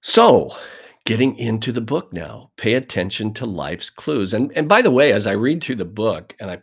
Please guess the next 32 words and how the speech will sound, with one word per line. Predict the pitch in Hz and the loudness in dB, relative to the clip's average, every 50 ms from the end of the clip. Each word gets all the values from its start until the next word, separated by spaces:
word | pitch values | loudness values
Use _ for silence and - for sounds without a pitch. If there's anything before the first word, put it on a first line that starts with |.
| _ _ _ | _ _ _
pause | - - 87 95 98 101 101 98 95 - - - - - _ _ _ | -6 -4 -4 -4 -4 -4 -6 -8 -8 -10 -12 -14 -14 -16 _ _ _
and | 101 92 87 | -14 -12 -12
I | 85 82 80 85 80 - _ _ _ _ _ _ _ | -12 -14 -14 -16 -18 -20 _ _ _ _ _ _ _
embellish | 101 92 85 80 - 87 90 95 92 - - | -12 -12 -10 -10 -10 -10 -8 -8 -8 -8 -10
on | 90 92 92 95 | -10 -12 -14 -16
things, | - - 60 64 67 67 67 - - - - - _ _ _ _ _ _ _ _ _ _ _ _ _ _ _ _ _ _ _ _ _ _ _ _ | -16 -14 -14 -14 -14 -16 -18 -16 -16 -18 -18 -20 _ _ _ _ _ _ _ _ _ _ _ _ _ _ _ _ _ _ _ _ _ _ _ _
uh, | - 85 - | -12 -12 -10
I | - - 127 | -2 0 0
have | 127 127 180 190 156 143 123 113 | 2 4 6 6 4 4 0 -2
re-, | 117 120 123 120 117 120 117 - _ _ - | -2 0 0 0 0 -2 -6 -10 _ _ -6
pre-read | - - 151 139 123 110 101 71 69 76 78 87 - _ _ _ _ _ _ _ _ _ _ _ _ _ _ _ _ _ _ _ _ _ _ _ - | 0 2 4 4 4 2 -2 -4 -6 -10 -14 -16 -20 _ _ _ _ _ _ _ _ _ _ _ _ _ _ _ _ _ _ _ _ _ _ _ -16
the | 107 98 98 | -12 -10 -10
book | 87 82 87 80 76 - - - - _ _ _ _ _ _ _ | -10 -10 -10 -12 -12 -14 -18 -20 -20 _ _ _ _ _ _ _
to | - 113 | -12 -10
start | 101 - - 117 98 90 - | -10 -6 -4 -4 -6 -6 -6
thinking | - - 101 - - 90 | -6 -6 -6 -6 -8 -10
about | 82 76 87 80 78 | -10 -10 -12 -12 -12
it | 76 | -12
a | |
little | 82 82 85 | -14 -14 -14
bit | 82 85 80 | -14 -14 -16
before | - 85 82 - 95 92 87 | -16 -18 -14 -12 -10 -8 -8
I | 80 78 87 - _ _ _ _ _ | -10 -12 -14 -20 _ _ _ _ _
do | - 98 | -10 -10
the | 85 | -8
broadcast | 78 - 90 92 101 104 107 - - - - 76 - - 85 | -8 -8 -6 -6 -6 -8 -10 -12 -14 -14 -14 -16 -16 -16 -16
or | |
before | 78 - 90 - 92 87 | -18 -18 -12 -10 -8 -8
I | 87 | -8
do | 80 78 | -10 -12
the | 71 73 | -14 -14
podcast. | - - 95 95 101 98 - - - - 90 - - _ | -10 -6 -6 -6 -6 -8 -10 -14 -14 -14 -16 -18 -20 _